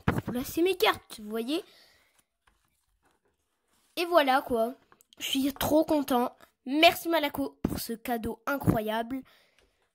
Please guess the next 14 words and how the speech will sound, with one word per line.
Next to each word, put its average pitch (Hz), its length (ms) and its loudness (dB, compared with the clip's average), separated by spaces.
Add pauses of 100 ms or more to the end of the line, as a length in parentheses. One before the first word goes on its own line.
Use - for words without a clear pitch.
(260)
Merci 277 760 -2
vraiment, 302 500 4
je 254 140 0
suis - 260 -12
trop, 302 520 -2
trop, 285 300 -2
trop 269 300 -2
content. 262 540 -4 (480)
Mais 240 200 -2
vraiment, 233 640 0 (520)
je, 214 640 -4
je, 240 240 0
je 311 280 2
suis 294 560 -4